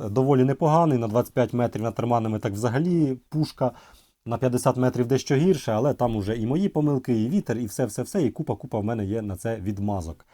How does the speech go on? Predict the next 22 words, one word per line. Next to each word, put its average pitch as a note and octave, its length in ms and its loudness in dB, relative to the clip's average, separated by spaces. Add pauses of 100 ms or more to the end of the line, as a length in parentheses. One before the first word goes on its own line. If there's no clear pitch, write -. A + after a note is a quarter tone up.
(540)
Е, G2+ 320 2
задоволений E3+ 640 4
я C3+ 80 2
в B2+ 60 0
першу - 300 0
чергу A#2 320 -2
тим, F3 220 2
що - 140 -6
я B2+ 140 2
нарешті G#2+ 420 -2
зміг G#2 260 -4
постріляти A2 560 -2
на, G2 280 -2
ну, A2 140 -10
більш-менш G2 640 -6
нормальну G2+ 400 -2
дистанцію. G2+ 640 -2
Тобто - 220 -18
п'ятдесят D#3+ 440 -4
метрів F#3 280 -2
для A2 120 -2
пневматики A#2+ 640 -2